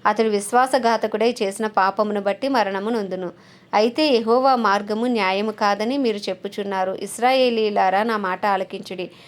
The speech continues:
నా మార్గము న్యాయమే, మీ మార్గమే కదా అన్యాయమైనది. నీతిపరుడు తన నీతిని విడిచి పాపము చేసిన ఎడల, అతడు దానిని బట్టి మరణము నొందును.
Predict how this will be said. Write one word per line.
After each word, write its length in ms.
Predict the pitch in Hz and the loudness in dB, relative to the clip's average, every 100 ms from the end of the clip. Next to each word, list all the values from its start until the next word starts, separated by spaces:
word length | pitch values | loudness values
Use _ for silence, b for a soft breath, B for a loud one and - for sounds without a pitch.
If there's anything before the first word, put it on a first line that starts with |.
| B B | B B
నా 140 | 214 | 2
మార్గము 460 | 220 202 208 220 247 | 4 2 2 2 2
న్యాయమే, 640 | 247 202 196 196 202 190 - - | 2 2 0 0 -2 -6 -8 -8
మీ 200 | 208 214 | -2 0
మార్గమే 500 | 226 208 208 220 247 | 2 2 0 0 2
కదా 260 | 254 208 | 2 2
అన్యాయమైనది. 840 | 214 202 196 196 202 190 190 190 269 B B B | 2 2 -2 -2 -2 -4 -6 -8 -10 B B B
నీతిపరుడు 560 | 208 226 269 285 285 285 | 0 0 4 4 4 4
తన 200 | 285 262 | 2 2
నీతిని 400 | 247 214 214 247 | 2 0 0 0
విడిచి 300 | 247 233 247 | 2 0 -4
పాపము 440 | 240 190 196 226 233 | 0 2 2 0 0
చేసిన 240 | 233 226 233 | 0 0 0
ఎడల, 220 | 214 226 | 0 2
అతడు 280 | 240 214 208 | 2 0 0
దానిని 340 | 202 190 196 | 0 0 -2
బట్టి 280 | 190 190 262 | -2 -2 -2
మరణము 380 | 240 185 196 190 | -2 -2 -2 -6
నొందును. 400 | 185 180 175 | -6 -8 -8